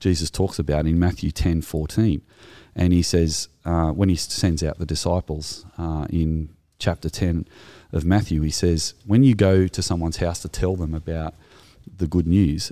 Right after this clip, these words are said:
if anyone does not welcome you or listen to your word, shake the dust off your feet when you leave that house or town." And what he's saying there is not that, um, you're condemning them or you're rejecting them, but if they don't wanna listen to the gospel, keep moving.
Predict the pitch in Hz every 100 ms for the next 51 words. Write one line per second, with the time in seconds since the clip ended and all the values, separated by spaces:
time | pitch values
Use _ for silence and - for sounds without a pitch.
0 | - 90 - 107 123 110 98 90 90 98
1 | 78 85 95 - 90 82 82 82 80 87
2 | 92 82 85 82 80 90 82 82 - 101
3 | - 92 107 104 - 85 - 82 - -
4 | 90 82 - - - - - 95 87 85
5 | 82 95 92 82 78 - 76 - 78 -
6 | 73 71 - _ _ _ _ 92 107 120
7 | - 104 95 98 90 78 78 80 113 117
8 | - - - - _ - 90 78 - -
9 | 82 80 76 80 - 69 82 87 87 90
10 | 87 76 76 76 76 76 87 87 82 73
11 | 76 80 87 90 90 - 123 131 120 98
12 | 90 87 - 87 78 80 92 - 82 78
13 | - 104 82 82 87 78